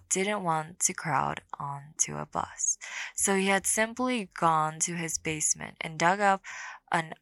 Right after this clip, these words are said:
large, old-fashioned bike fit to be put in a museum, fixed it up himself, and wobbled out onto the road. His features were very handsome, handsome to the point of giving the impression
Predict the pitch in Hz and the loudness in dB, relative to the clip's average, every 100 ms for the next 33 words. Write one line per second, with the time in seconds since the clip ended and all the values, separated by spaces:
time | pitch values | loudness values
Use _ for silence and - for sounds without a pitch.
0 | _ _ _ - 180 202 240 254 240 - | _ _ _ -2 8 10 10 8 4 0
1 | - 196 233 240 - 165 160 - 160 160 | -2 0 0 2 6 6 8 4 2 -8
2 | 151 143 143 147 - - - _ 233 240 | -2 2 2 -2 -10 -20 -20 _ -2 2
3 | - 202 190 - 160 143 147 147 156 160 | 4 4 2 -2 -2 -2 -4 -6 -4 -2
4 | 175 214 156 - - _ _ _ - - | 0 0 0 -2 -12 _ _ _ -20 2
5 | 170 170 - 247 233 226 247 247 - 151 | 4 6 6 12 12 12 4 2 4 4
6 | 147 143 - 156 139 143 147 156 156 139 | 4 2 -2 -6 -2 2 2 2 2 0
7 | 139 - _ 185 185 - 160 151 151 - | 0 -6 _ -2 0 -2 -4 -6 -8 -10
8 | - _ _ _ _ _ _ - 196 - | -12 _ _ _ _ _ _ -2 2 2
9 | - 196 - 165 156 151 - 170 160 160 | 2 4 6 6 2 -2 -2 0 0 -2
10 | - 185 185 175 160 160 151 147 - 151 | -2 0 2 2 2 0 -2 -2 -4 -4
11 | - 175 - - - - - 233 262 247 | -6 -10 -18 -20 -20 -20 2 6 6 6
12 | 214 202 202 190 180 170 160 151 147 - | 2 2 4 2 2 -2 -4 -4 -6 -6
13 | 165 - 185 214 220 220 214 - 147 - | -4 -2 -2 -2 0 2 2 2 2 2
14 | 156 147 | 0 -6